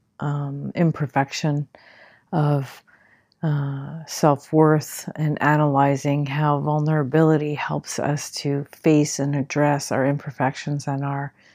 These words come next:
our own worth, and that how to rise from that experience, you know. But my take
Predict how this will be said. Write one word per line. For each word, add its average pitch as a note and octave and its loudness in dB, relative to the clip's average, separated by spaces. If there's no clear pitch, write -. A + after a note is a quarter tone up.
our D3 -2
own D3 0
worth, C#3+ 0
and D3 2
that D3 2
how D3+ 2
to D#3 8
rise C#3+ 4
from F#3+ 2
that C#3 2
experience, - -4
you - -6
know. E3+ -4
But - 4
my A3+ 6
take C4 0